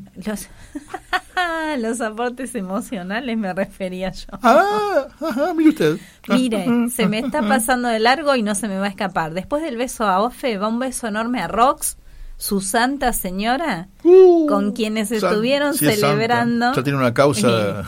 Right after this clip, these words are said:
Speaker 1: Y, y, y no me haga hablar, Balseiro.
Speaker 2: Ya tiene una causa.
Speaker 1: Víctor y Roxana cumplieron el lunes, el Día de la Virgen de Luján,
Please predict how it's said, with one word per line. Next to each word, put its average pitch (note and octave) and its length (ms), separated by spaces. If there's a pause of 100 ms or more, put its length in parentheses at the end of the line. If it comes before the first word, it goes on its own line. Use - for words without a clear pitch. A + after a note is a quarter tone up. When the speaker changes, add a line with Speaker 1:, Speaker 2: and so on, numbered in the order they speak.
Speaker 1:
Y, C4 640
y, C4+ 40
y B3+ 40
no A#3 160
me A#3 100
haga G#3+ 180
hablar, G3 320
Balseiro. F#3+ 560
Speaker 2:
Ya C3 240
tiene B2 200
una A2 160
causa. A2+ 600 (580)
Speaker 1:
Víctor B3+ 600
y C4 120
Roxana G#3 840 (240)
cumplieron G#3+ 760
el F#3 260
lunes, G#3 600
el E3 140
Día G3 140
de F#3 80
la D#3+ 180
Virgen F#3 600
de G#3 120
Luján, G3+ 540